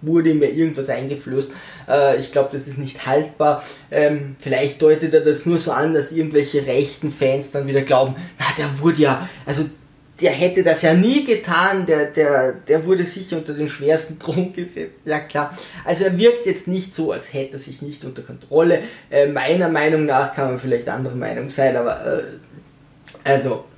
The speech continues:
äh, ja, äh, also ich glaube nicht, dass das bewusstseinsverändert so war, dass er diesen Deal normalerweise nicht gemacht hat und nur gemacht hat, weil er hier ein bisschen was getrunken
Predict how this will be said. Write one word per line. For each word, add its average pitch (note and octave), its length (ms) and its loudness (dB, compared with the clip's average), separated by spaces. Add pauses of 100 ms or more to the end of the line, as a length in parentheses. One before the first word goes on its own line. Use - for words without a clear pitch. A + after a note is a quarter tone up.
(880)
äh, D#3+ 80 -10
ja, C#3+ 420 2 (600)
äh, - 40 -12 (460)
also E3 160 0
ich E3+ 220 0
glaube F3+ 320 4
nicht, E3+ 200 0
dass D#3 140 -2
das C3+ 140 -10
bewusstseinsverändert D3+ 1000 -4
so D#3+ 280 -6
war, C#3+ 280 2 (200)
dass C#3 160 -2
er C3+ 60 -6
diesen F#3 380 -4
Deal E3 220 -4
normalerweise B2+ 720 0
nicht F3+ 260 -2
gemacht C#3 280 -6
hat C#3 140 -8
und F#3 240 4
nur G#3+ 280 4
gemacht D3+ 440 -4
hat, C3 100 -4 (300)
weil D3+ 240 4
er C#3 40 2
hier C3+ 160 -6
ein B2 120 -10
bisschen A#2+ 340 -16
was A#2+ 180 -20
getrunken - 540 -20